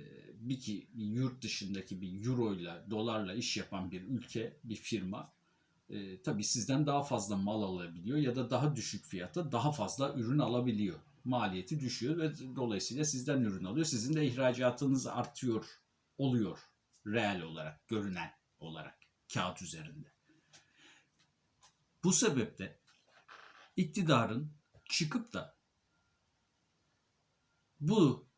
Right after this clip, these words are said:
doların yükselişi ile ilgili bu millete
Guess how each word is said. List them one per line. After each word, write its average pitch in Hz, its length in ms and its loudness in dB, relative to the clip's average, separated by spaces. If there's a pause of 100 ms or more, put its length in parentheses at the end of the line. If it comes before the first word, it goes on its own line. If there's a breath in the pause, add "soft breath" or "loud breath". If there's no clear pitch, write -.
doların 147 520 10
yükselişi 120 1000 2 (440)
ile 117 300 6
ilgili 107 600 2 (1400)
bu 220 140 4
millete 196 600 2